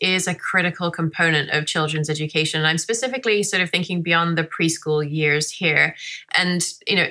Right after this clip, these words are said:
is there something unique about being outside and being able to have a fire and being outside in all weather that gives children some kind of benefit that they wouldn't get from a high quality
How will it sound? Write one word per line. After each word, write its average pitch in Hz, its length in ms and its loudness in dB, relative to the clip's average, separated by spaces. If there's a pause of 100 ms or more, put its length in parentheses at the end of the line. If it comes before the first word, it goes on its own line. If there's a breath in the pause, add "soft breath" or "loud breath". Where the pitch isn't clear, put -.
is - 160 0
there 311 160 4
something 240 420 0
unique 196 400 2
about 170 360 2
being 180 260 2
outside 160 520 2
and 160 140 0
being 165 360 2
able 185 200 0
to 180 120 -6
have 170 260 0
a 175 40 -2
fire 156 600 2
and 156 560 0
being 196 240 2
outside 180 380 2
in 175 100 -2
all 170 240 0
weather 156 480 4 (340 loud breath)
that 180 260 0 (340)
gives 226 320 2
children 208 400 0
some 202 180 -2
kind 208 160 2
of 190 60 0
benefit 196 480 2
that 190 100 0
they 185 160 2
wouldn't 208 400 0
get 147 300 0
from 175 180 0
a 165 80 4
high 165 240 2
quality 165 960 0